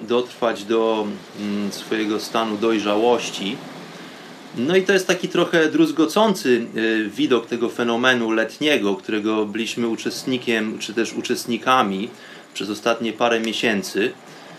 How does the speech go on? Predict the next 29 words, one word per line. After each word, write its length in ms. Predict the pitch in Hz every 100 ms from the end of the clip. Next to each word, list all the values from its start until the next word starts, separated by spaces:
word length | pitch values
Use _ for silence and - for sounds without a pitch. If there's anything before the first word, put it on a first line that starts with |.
| - - - - - - - - - -
No 280 | 143 185
bo 260 | 185 190 185
z 100 | 180
jednej 260 | 202 196 190
strony 400 | - 202 190 170
właśnie 640 | 170 160 170 160 156 147 123
bardzo 320 | 160 156 160
miło, 340 | 156 180 175 147
przyjemnie 540 | - 151 165 175 156
spędzało 520 | 143 - 139 139 139
się 140 | 127 123
czas 400 | - 131 123 -
na 140 | 117
zewnątrz, 920 | 101 135 156 147 147 139 131 123 -
e, 40 | - 117 117 117 107 -
dużo 460 | 151 147 139 131 120
więcej 440 | 151 180 175 139
wydaje 340 | 123 127 123
się 160 | 123 120
czasu 640 | - 139 143 - 131 120
dla 200 | 117 117
nas 260 | 117 104 -
samych, 440 | 170 190 165 123
być 180 | 117 -
może 260 | 127 120 117
dla, 440 | 117 120 113 110 101
e, 220 | 110 107 104
rodziny, 520 | 107 113 180 156 139
dlatego 640 | 120 123 143 135 127 127